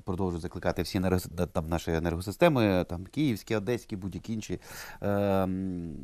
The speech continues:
ну, обережно використовувати електроенергію, не включати все одразу, коли вас включають і так далі. Е, тому що, я так розумію, що миттєве п-, підвищення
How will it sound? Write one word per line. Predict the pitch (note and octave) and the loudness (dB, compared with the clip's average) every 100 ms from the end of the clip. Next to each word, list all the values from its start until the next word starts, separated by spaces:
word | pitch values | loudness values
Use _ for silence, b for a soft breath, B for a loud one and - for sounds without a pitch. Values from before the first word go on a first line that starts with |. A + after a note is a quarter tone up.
| - | -6
ну, | - D3 F#2+ - - _ _ - | 0 2 0 -8 -20 _ _ -2
обережно | A#2+ C#3 B2 A2+ | 4 4 4 2
використовувати | G2+ F#2+ G#2+ F#2 | 0 -2 -2 -2
електроенергію, | F2 F#2+ A#2 F#3 B2 | -4 0 2 4 2
не | G#2+ | -2
включати | G#2 G2+ A#2 G2 | -4 -4 -2 -2
все | F2 G2+ | -4 -6
одразу, | E2+ F2+ E2 E2 | -2 0 0 -2
коли | - | -4
вас | D#2+ D#2 | -4 -6
включають | - - D#3 D#3+ B2 - | -10 0 6 6 6 0
і | |
так | - G2+ | -8 -6
далі. | F#2+ D2+ B B B B B - | -6 -6 B B B B B -6
Е, | G#2 G2 F#2+ F#2 F2+ E2+ | -2 0 0 0 -2 0
тому | A#2 | 0
що, | G#2 - - | -2 -6 -4
я | F#2 A#2+ | 0 2
так | G#2 | 0
розумію, | G2+ G2+ A#2+ G2+ | -2 0 0 0
що | G#2 | 0
миттєве | G#2+ A2+ B2+ - C3 G#2 | 4 6 4 6 4 6
п-, | G2 G#2 | 2 -2
підвищення | - G#2 G#2 G#2 F#2+ F#2+ F2+ F2+ E2+ E2 | -4 -4 -4 -4 -4 -2 0 0 0 -2